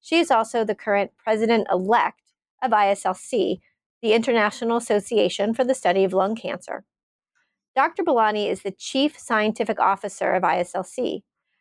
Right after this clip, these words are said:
Doctor Wakeley and Doctor Balani will discuss a recent study from the American Cancer Society, or A C S, that reported a significant drop in lung cancer mortality rates. Chandra,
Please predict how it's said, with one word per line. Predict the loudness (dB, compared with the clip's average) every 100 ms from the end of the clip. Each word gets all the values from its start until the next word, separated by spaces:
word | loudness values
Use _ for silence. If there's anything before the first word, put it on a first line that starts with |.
| _ -2
Doctor | -2 0
Wakeley | 2 2 2 2 2
and | 0 0
Doctor | 0 -2 -6
Balani | -2 0 0 0
will | 0
discuss | -2 -2 -2 -2 -2
a | -2
recent | 0 0 -4 -6
study | -2 0 2 -2 -6 _ _
from | 0 2
the | 4
American | 4 4 2 0 -6
Cancer | -6 -4 -4 -4
Society, | -6 -6 -2 0 0 -2 -4
or | 0 0 0 0
A | -2
C | -2 -4 0
S, | 0 0 -6 -20 _ _ _ _ -2
that | 0
reported | 0 0 0 2 0
a |
significant | -2 -2 0 2 2 2 0 0 0
drop | 2 2 0 -6
in | -4 -2
lung | -2
cancer | -2 -4 -4 -2
mortality | -2 0 0 0 -2 -6
rates. | -10 -12 -20 _ _ _ _ _ _ _ _ _ _ 0
Chandra, | 2 4 2 2